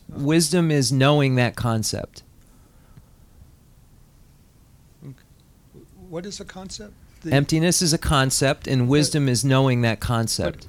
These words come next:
Speaker 1: But, but a concept is a thought process.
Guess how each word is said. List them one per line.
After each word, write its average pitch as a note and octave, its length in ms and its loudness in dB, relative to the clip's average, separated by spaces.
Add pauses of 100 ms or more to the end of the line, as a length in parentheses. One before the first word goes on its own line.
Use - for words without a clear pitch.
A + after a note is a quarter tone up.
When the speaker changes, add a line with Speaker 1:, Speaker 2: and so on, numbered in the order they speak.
Speaker 1:
But, - 20 -20
but E3 100 -12
a D#3+ 40 -16
concept F#3 540 -14 (240)
is E3 180 -14
a D3 60 -14
thought D3 400 -14 (560)
process. C#3+ 760 -12